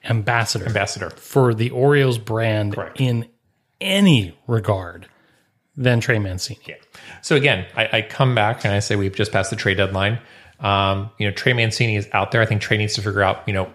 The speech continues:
Speaker 2: is any organization interested in him? But if no organization comes knocking, I would say the next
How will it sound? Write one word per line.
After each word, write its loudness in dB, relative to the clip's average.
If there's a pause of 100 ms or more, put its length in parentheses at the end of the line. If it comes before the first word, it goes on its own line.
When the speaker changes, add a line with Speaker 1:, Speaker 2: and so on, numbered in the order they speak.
Speaker 2:
is 0
any 0
organization -2
interested -2
in 2
him? 2 (480)
But 2
if -4
no 4
organization 2
comes -2
knocking, -2 (300)
I -4
would -2
say 2
the -2
next -4